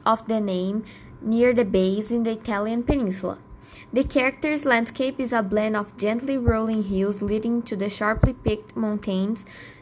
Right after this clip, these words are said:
that pose a formidable barrier between Tuscany and regions to the south. It is bordered in the north and northeast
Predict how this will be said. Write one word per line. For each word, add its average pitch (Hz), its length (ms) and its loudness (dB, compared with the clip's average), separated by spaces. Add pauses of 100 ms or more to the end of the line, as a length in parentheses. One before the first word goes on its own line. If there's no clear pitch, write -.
(100)
that 233 400 2
pose 226 400 2
a 240 100 -2
formidable 247 580 -6
barrier 220 500 -4
between 214 480 -8
Tuscany 233 480 -8
and 262 120 -4
regions 233 460 -2
to - 140 -10
the 247 100 0
south. - 320 -6 (460)
It - 80 -2
is 269 160 -2
bordered 214 760 2 (300)
in 226 180 -2
the 214 140 -2
north 208 400 0 (100)
and 247 160 -2
northeast 226 560 -2